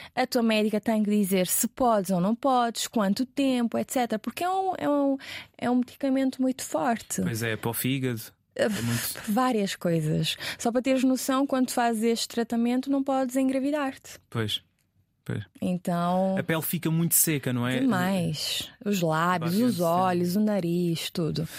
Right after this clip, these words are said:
Speaker 2: Sim, é interessante porque eu, eu, eu até,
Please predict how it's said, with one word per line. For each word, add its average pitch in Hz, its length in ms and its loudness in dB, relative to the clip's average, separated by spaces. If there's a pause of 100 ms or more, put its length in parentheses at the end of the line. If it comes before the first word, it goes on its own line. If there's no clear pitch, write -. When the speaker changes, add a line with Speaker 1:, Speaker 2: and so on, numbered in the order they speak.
(160)
Speaker 2:
Sim, 135 280 0 (260)
é 165 60 0
interessante 190 500 0
porque 196 260 -2
eu, 170 360 0
eu, 165 240 0
eu 160 260 2
até, 151 340 -2